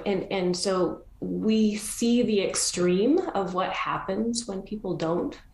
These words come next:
listen to each other, when they're not willing to hold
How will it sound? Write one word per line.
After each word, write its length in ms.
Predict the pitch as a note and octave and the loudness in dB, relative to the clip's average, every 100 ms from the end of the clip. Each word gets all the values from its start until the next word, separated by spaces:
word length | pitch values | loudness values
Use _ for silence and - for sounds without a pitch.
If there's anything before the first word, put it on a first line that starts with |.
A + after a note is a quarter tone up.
| - | -8
listen 380 | - - C#4+ D4 | -6 -4 -2 -2
to 160 | D4 C#4 | -2 -4
each 200 | C#4 C#4+ | -4 -4
other, 280 | C#4+ D#4 D4+ | -4 -4 -4
when 180 | B3 | -2
they're 120 | F#3+ F#3 | -2 0
not 320 | F#3 F3+ F3+ | 0 0 -2
willing 300 | F3+ F#3+ F#3 | -2 0 -2
to 140 | - | -6
hold 520 | F3+ - F3+ F3+ F#3+ | -4 2 4 4 0